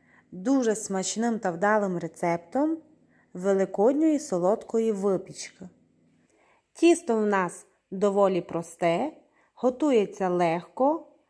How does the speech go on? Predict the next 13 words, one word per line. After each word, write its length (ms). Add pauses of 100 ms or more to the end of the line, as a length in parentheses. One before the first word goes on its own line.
(460)
сама 380
випічка 720 (240)
получається 840
смачна, 800 (440)
волога 500
всередині, 1000 (180)
в 180
міру 320
солодка. 920 (720)
Родзинки 720
придають 800 (120)
свого 420
смаку, 800